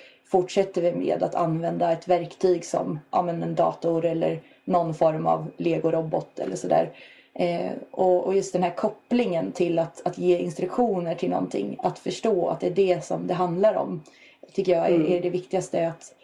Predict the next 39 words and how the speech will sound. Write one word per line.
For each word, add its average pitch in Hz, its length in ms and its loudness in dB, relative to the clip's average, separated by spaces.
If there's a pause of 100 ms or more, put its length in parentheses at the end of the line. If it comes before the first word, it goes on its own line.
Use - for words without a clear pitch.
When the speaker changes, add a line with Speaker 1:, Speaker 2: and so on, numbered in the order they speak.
(260)
Speaker 1:
introducera, 180 720 2
liksom, 175 240 -6
som 175 160 -2
det 175 80 -2
första - 520 -4
steget. - 680 -4 (520)
Och - 120 -2
sen 208 300 4
finns 175 280 0
det 180 60 0
ju 180 80 4
en 180 80 -2
uppsjö - 400 2 (100)
av, 175 380 0 (200)
av 175 400 2
andra 185 300 2
saker 175 380 0
man 170 200 -2
kan 180 180 0
lära 180 340 2
sig, 190 300 -2
men, 170 200 0 (480)
men 196 120 2
har 202 100 2
man 202 160 0
förstått - 500 -2 (200)
det, 196 380 2 (100)
då, 190 160 0 (100)
då 196 100 0
har 196 100 2
man 202 420 0
redan, 185 460 2 (340)
liksom, 185 500 -2 (340)
demystifierat 196 1080 2
programmering - 580 0
lite - 260 -6
grann, - 420 0
upplever - 360 -4
jag. - 180 -2